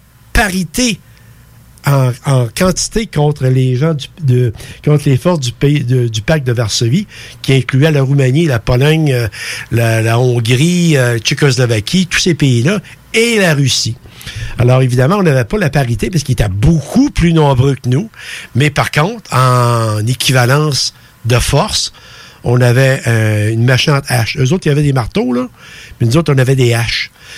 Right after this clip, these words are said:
Et c'est ce qui faisait la différence. C'est ce qui a fait, d'ailleurs, qu'est-ce qu'on a appelé l'équilibre de la terreur. Si je t'attaque, euh, j'en sortirai pas. Alors, je t'attaque pas.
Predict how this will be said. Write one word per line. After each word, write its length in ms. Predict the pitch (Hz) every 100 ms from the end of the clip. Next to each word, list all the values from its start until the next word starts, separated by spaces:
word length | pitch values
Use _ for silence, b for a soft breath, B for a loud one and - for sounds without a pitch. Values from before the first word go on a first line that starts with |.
| B -
Et 80 |
c'est 160 | 113 170
ce 60 | -
qui 140 | -
faisait 220 | 131 127
la 80 | 143
différence. 460 | - 131 127 170 -
C'est 140 | 262
ce 80 | 175
qui 140 | 202
a 60 | 175
fait, 180 | - 247
d'ailleurs, 440 | 165 165 208 202 - B B B B B
qu'est-ce 200 | - 147
qu'on 100 | 156
a 80 | 156
appelé 340 | 143 147 214 147
l'équilibre 720 | 165 214 - 175 220 165 147
de 120 | 147
la 180 | 147 139
terreur. 600 | 156 139 143 147 113 - - B B B B B B B B B B B B -
Si 600 | - - - 277 254 - -
je 100 | -
t'attaque, 480 | - 185 196 240 247 - - - - - - - -
euh, 320 | 190 180 170 175
j'en 220 | 139 165
sortirai 500 | 160 180 - 175 156
pas. 180 | 139 165 - -
Alors, 300 | 143 143 139
je 60 | -
t'attaque 340 | 160 151 -
pas. 240 | - 143